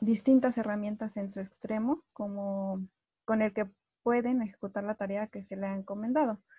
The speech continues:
De hecho, em, digamos que, em, varios de los brazos robóticos, eh, algunas de las diferencias que tienen es, eh,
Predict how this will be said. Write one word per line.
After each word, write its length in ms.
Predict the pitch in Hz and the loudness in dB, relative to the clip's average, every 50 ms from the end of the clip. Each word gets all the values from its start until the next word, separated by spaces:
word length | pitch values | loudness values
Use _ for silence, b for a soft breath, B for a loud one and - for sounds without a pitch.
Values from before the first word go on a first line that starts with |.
| b b b b b b b b b b _ _ | b b b b b b b b b b _ _
De 220 | 226 220 226 233 | -4 -2 0 0
hecho, 480 | 226 226 - - 262 262 262 247 - - | -2 -2 0 2 2 4 4 2 2 2
em, 640 | 220 214 214 208 202 202 202 202 196 190 196 190 B B B B B B B B B B B B _ _ _ _ _ _ _ _ | 2 4 4 4 4 4 4 4 4 2 2 0 B B B B B B B B B B B B _ _ _ _ _ _ _ _
digamos 920 | 214 220 214 214 214 214 214 214 220 220 214 - - - - - _ _ _ _ _ _ _ | 0 2 4 4 4 4 4 4 2 0 -2 -6 -16 -20 -20 -20 _ _ _ _ _ _ _
que, 380 | - 226 214 208 202 196 196 | 2 4 4 4 4 4 4
em, 1300 | 190 185 180 - - - _ _ _ _ _ _ _ _ _ _ _ _ - - 220 214 208 202 - 233 | 4 4 2 -2 -4 -10 _ _ _ _ _ _ _ _ _ _ _ _ -4 0 0 2 2 0 0 2
varios 400 | 202 220 214 220 226 240 247 233 | 4 4 6 6 6 4 4 4
de 120 | 220 220 208 | 2 2 2
los 320 | 190 190 196 196 - - | 2 2 0 0 -2 0
brazos 340 | 208 214 208 196 214 214 208 | 2 2 2 2 0 -4 -2
robóticos, 840 | 208 202 202 220 214 - _ 196 190 - 196 202 196 196 - - _ _ _ _ - 339 - _ | -2 0 0 -2 -4 -4 _ -12 -2 -2 -2 -2 -2 -6 -14 -20 _ _ _ _ -20 -20 -14 _
eh, 300 | - 208 208 208 202 202 | -4 -2 -2 0 0 0
algunas 360 | 196 190 190 202 202 202 202 | -2 -2 -2 -4 -4 -6 -8
de 100 | 202 202 | -8 -6
las 280 | 202 196 196 - _ _ _ _ _ _ _ _ _ _ _ _ _ _ | -6 -8 -8 -10 _ _ _ _ _ _ _ _ _ _ _ _ _ _
diferencias 680 | 220 226 214 - 226 214 214 226 233 226 - 226 220 | -4 -4 -4 -2 -2 -2 -2 -2 -4 -4 -6 -8 -8
que 140 | - - 202 | -8 -10 -10
tienen 400 | 196 - 202 202 226 269 320 320 - _ _ - | -8 -8 -8 -4 0 0 -2 -2 -4 _ _ -10
es, 680 | - 214 208 202 202 196 196 - - - - - - - | -8 -8 -6 -6 -6 -8 -8 -10 -14 -20 -20 -20 -16 -10
eh, 340 | - 214 208 202 202 202 | -8 -8 -6 -6 -8 -8